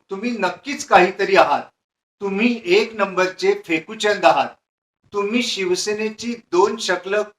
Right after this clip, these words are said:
करणारे आहात. तुम्ही उद्धव ठाकरेजी यांना चुकीचे सल्ले देणारे, चुकीचे सल्लागार आहात. तुम्हाला हे सुद्धा माहित नाही की पीएम केअर फंड हा कशासाठी वापरला जातो.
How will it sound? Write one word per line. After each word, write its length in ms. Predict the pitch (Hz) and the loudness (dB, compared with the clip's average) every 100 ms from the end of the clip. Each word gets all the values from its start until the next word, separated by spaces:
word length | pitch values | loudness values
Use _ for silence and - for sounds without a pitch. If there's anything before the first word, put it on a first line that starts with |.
| _ _ - | _ _ 2
करणारे 520 | 170 165 185 202 220 | 4 4 6 6 6
आहात. 340 | 220 165 156 131 - _ _ _ _ _ _ - | 2 4 4 0 -10 _ _ _ _ _ _ -4
तुम्ही 480 | 185 185 226 190 135 _ _ _ _ _ - | -2 0 0 0 -4 _ _ _ _ _ -10
उद्धव 440 | 165 - 226 240 | -8 2 4 4
ठाकरेजी 680 | - 170 185 185 185 214 196 | 6 6 6 -2 -2 -4 0
यांना 300 | 180 180 190 | 0 0 -4
चुकीचे 640 | - 180 - 208 214 240 | -4 -10 -8 -10 -6 -4
सल्ले 420 | - 180 170 190 | 0 4 6 6
देणारे, 580 | 185 180 175 175 185 208 - _ _ - | 4 0 0 2 2 0 -4 _ _ -4
चुकीचे 440 | 185 202 226 233 | -4 -2 0 4
सल्लागार 640 | 233 185 165 196 196 214 202 | 4 4 8 10 12 10 10
आहात. 460 | 165 135 - - - _ _ _ _ - | 6 4 -4 -20 -20 _ _ _ _ -2
तुम्हाला 380 | 190 202 233 | 4 8 8
हे 240 | 233 170 185 | 8 6 2
सुद्धा 300 | 233 233 254 | 2 0 4
माहित 360 | 233 202 214 | 6 6 4
नाही 240 | 214 185 131 - _ _ _ | 0 0 -2 -14 _ _ _
की 140 | 220 233 - - | 2 2 0 -4
पीएम 420 | 202 214 240 247 - | 6 8 8 6 2
केअर 300 | 202 190 202 | 8 8 8
फंड 420 | - 202 185 127 113 _ _ _ _ | 4 6 6 4 -8 _ _ _ _
हा 160 | 190 233 | 4 6
कशासाठी 760 | 240 185 196 214 214 202 240 240 | 6 4 6 4 8 8 8 6
वापरला 540 | 196 170 185 175 180 | 8 8 6 8 6
जातो. 540 | 180 165 165 135 104 | 10 8 8 -4 -8